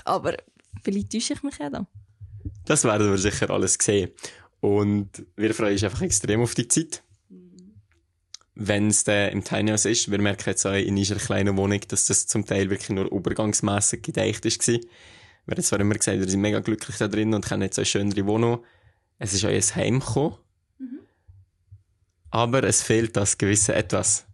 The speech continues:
Speaker 2: Oder vielleicht werden wir langsam ungeduldig.
Speaker 1: Also ich denke schon, dass die Vorfreude da mitspielt und dass wir halt zum Beispiel, ja, mit Bildern aufhängen oder so. Du, du gibst halt nie den gleichen Aufwand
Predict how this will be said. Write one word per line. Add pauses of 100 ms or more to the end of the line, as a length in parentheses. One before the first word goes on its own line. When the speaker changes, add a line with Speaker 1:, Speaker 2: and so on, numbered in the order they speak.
Speaker 2:
Oder
vielleicht
werden
wir
langsam
ungeduldig. (1600)
Speaker 1:
Also
ich
denke
schon,
dass
die
Vorfreude (240)
da
mitspielt
und (260)
dass
wir
halt
zum
Beispiel, (420)
ja,
mit
Bildern
aufhängen
oder
so.
Du, (340)
du
gibst
halt
nie (120)
den
gleichen
Aufwand